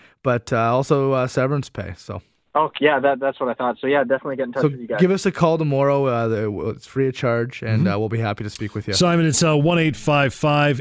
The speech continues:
Speaker 3: eight two one fifty nine hundred. Again, one eight five five eight two one fifty nine hundred. Taking a quick break. We'll get to more of your calls here very shortly. You know that number, eight seven oh six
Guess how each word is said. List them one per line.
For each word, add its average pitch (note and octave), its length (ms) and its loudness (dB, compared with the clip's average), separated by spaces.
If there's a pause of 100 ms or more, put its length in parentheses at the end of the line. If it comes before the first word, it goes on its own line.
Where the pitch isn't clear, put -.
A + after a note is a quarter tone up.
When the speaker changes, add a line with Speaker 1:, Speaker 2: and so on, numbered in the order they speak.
Speaker 3:
eight D3 260 0
two C#3+ 200 2
one C3 280 2
fifty B2+ 320 0
nine A#2 240 4
hundred. B2 280 2
Again, F#2+ 320 2
one A#2+ 340 0
eight A#2+ 180 0
five G2 320 0
five G#2+ 420 0
eight A#2+ 260 -2
two A#2+ 200 2
one G2+ 340 2
fifty A2 640 -2
nine F#2+ 380 0
hundred. G2 360 -4
Taking C#3+ 200 0
a A#2+ 60 -2
quick E3 300 0
break. F3 240 4
We'll C#3+ 100 2
get D3+ 140 2
to D#3 80 2
more D#3+ 160 4
of D#3+ 40 4
your D3 120 2
calls E3 340 2
here D#3+ 120 2
very D3 260 2
shortly. D#3 420 2 (420)
You A#2 120 2
know C#3+ 140 2
that C#3 180 2
number, A#2+ 240 2
eight B2 160 2
seven B2 260 0
oh B2 140 2
six - 320 -2